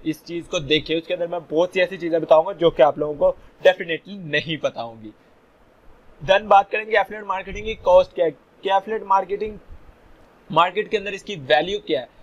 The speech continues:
किस तरह एफिलिएट मार्केटिंग की वैल्यू इंक्रीज की जा सकती है और क्या-क्या, अ, चीज़ें जो एफिलिएट मार्केटिंग की वैल्यू के ऊपर डिपेंड करती हैं।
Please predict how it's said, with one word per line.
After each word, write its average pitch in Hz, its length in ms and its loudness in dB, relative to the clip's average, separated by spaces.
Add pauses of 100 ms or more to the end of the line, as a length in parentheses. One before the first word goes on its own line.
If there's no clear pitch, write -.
(380)
किस 247 180 -6
तरह 233 140 2
एफिलिएट 208 300 -6
मार्केटिंग 180 500 -8
की 185 140 -10
वैल्यू 165 300 4
इंक्रीज 180 420 -8
की 185 160 -12
जा 151 200 4
सकती 165 260 -10
है 208 60 -6
और 208 60 -10
क्या-क्या, 196 440 -2
अ, 147 520 4 (520)
चीज़ें 180 300 -4
जो 180 80 0
एफिलिएट 170 340 2
मार्केटिंग 156 420 -6
की 165 60 -6
वैल्यू 147 280 0
के 165 100 -4
ऊपर 175 240 -2 (320)
डिपेंड 175 440 2
करती 120 360 -4
हैं। 110 100 -20